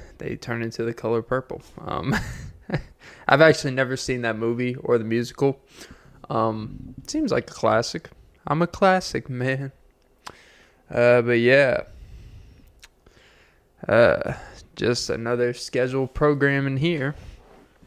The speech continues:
Uh, but, you know, as they say,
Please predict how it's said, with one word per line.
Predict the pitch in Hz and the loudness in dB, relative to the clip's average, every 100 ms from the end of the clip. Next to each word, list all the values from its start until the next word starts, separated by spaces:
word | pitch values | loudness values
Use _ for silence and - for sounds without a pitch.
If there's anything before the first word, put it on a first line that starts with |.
| _ _ _ - - - - - - - - - | _ _ _ -20 -20 -20 -20 -20 -20 -20 -20 -2
Uh, | 135 123 92 - - - - - | 4 6 6 2 -2 -8 -12 -12
but, | 135 170 202 - - - | 4 4 4 0 -14 -4
you | 214 | 2
know, | 190 190 - - - - - _ - | 2 0 -12 -20 -20 -20 -20 _ -2
as | 127 120 | 0 2
they | 127 | 0
say, | - 147 139 135 | 2 0 0 -4